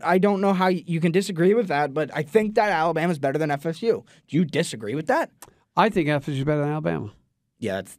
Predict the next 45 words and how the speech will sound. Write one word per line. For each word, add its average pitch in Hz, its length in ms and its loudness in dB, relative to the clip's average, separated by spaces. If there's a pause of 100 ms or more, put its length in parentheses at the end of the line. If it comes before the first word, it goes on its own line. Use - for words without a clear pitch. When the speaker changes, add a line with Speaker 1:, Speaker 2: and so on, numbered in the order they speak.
Speaker 1:
that's 110 220 -6
crazy. - 460 -10
Speaker 2:
You 214 120 0
Speaker 1:
That's 214 100 2
Speaker 2:
can, 185 80 2
Speaker 1:
crazy. 156 160 -2
Speaker 2:
you've 208 80 2
been 247 140 0
calling 196 220 0
me 180 60 0
crazy 165 380 -2
for 156 100 -10
my 151 140 -2
Speaker 1:
But 135 40 2
Speaker 2:
whole 135 60 4
Speaker 1:
that's 302 120 2
Speaker 2:
life. 113 100 -2
Speaker 1:
crazy. 185 480 -2
You 226 240 0
Speaker 2:
For 196 60 4
your - 100 6
Speaker 1:
can't. - 100 2
Speaker 2:
whole 170 160 2
Speaker 1:
There's 220 160 2
Speaker 2:
life. 277 100 0
Speaker 1:
no 302 200 4
way 202 320 0
F 175 180 -2
S 160 160 -2
U 156 60 0
is 120 100 -4
better. 123 240 0 (220)
I 233 140 6
would 285 180 0
love 208 280 4
to 160 80 -2
see 151 220 -4
that 127 220 0
game 110 260 -4
'cause 156 220 -4 (100)
A-, - 220 -6
Alabama 254 380 2
would 165 100 -6 (240)
destroy 170 680 0
them. - 120 -16